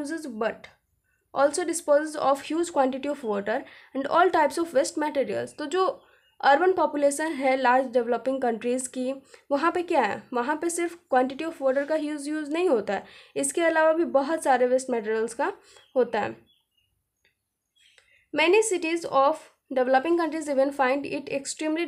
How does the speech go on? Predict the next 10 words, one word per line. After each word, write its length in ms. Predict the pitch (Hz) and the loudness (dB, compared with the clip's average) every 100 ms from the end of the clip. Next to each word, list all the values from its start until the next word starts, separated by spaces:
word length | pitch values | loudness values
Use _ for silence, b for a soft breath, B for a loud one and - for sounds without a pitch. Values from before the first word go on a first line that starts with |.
| 277 | -6
difficult 320 | 269 262 254 | -2 -2 -2
to 80 | 262 | 0
provide 300 | 254 269 285 | 2 2 0
the 80 | 311 | -2
minimum 340 | 269 269 285 302 B B B - | -2 -2 -4 -6 B B B -6
required 340 | 285 311 320 320 | 0 2 2 4
quantity 420 | 285 269 269 302 | 2 2 -2 -4
of 100 | 311 | 0
potable 420 | 254 240 240 294 240 | 0 2 0 0 0
water 280 | 208 - | -4 -4